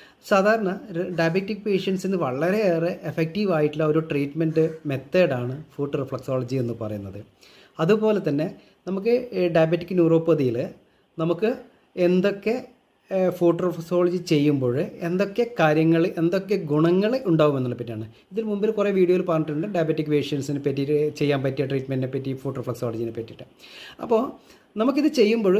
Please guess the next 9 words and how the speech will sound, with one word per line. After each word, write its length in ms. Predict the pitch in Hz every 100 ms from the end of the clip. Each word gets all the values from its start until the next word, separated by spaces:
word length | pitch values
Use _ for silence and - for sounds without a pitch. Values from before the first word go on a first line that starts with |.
| 269
നമുക്ക് 360 | 214 202 208 - - -
normally 500 | 175 156 165 190 233 277
നമ്മളെ 320 | 190 165 180 - -
ശരീരത്തിലെ 680 | 156 143 151 165 165 165 -
ഇൻസുലിൻ 440 | 175 160 160 196 202
ഹോർമോൺ 380 | - 156 156 165
ഉൽപ്പാദിപ്പിക്കുന്നത് 880 | 151 139 156 160 165 160 139 127 151 - - _ _
പാൻക്രിയാസ് 640 | 165 165 165 180 202 208 208
ആണ്. 200 | 123